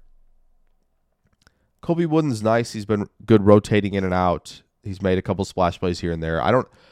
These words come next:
I don't think there's a whole lot. I, I think there's, st-, for him, I, he unfortunately might take, you know, kind of a backseat in this class, which stinks a little, but, like, again, a guy who could rotate in and out. It'll be interesting to see if,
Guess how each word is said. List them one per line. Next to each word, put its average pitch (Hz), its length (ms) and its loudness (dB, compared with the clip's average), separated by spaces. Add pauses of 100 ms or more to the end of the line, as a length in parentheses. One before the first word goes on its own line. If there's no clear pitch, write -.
(1200)
I 147 80 0
don't 180 100 4
think 170 140 -2
there's 143 160 -4
a 131 80 2
whole 135 220 4
lot. 151 320 6
I, 117 160 2
I 117 80 0
think 123 200 -4
there's, - 560 -4 (680)
st-, - 260 -20 (140)
for 117 180 -4
him, 131 340 0
I, 110 140 2 (100)
he 131 300 -8 (300)
unfortunately 113 720 -2
might 101 240 -2
take, 104 380 -4
you 107 80 -4
know, 95 120 0
kind 98 180 -4
of 101 60 -2
a 95 60 0
backseat 92 500 -2
in - 60 -16
this 90 160 -8
class, 80 420 -6
which - 220 -16
stinks 90 280 -12
a 110 60 -10
little, 107 180 -4
but, 101 180 -8
like, 90 300 -4 (500)
again, 131 200 -10
a 101 60 -10
guy 95 200 -6
who 123 100 -10
could 104 180 -12
rotate 107 380 -4
in 110 80 -2
and 107 100 -4
out. 110 320 0
It'll 98 140 -8
be 98 140 -4
interesting 104 300 -6
to 95 60 -6
see 98 280 -6
if, 87 260 -6